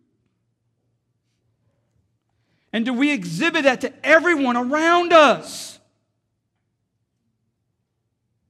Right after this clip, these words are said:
For example, family, sin. Sin is no match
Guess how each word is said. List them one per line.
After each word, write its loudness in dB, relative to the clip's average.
For -4
example, -8
family, -6
sin. -6
Sin -10
is -4
no -6
match 0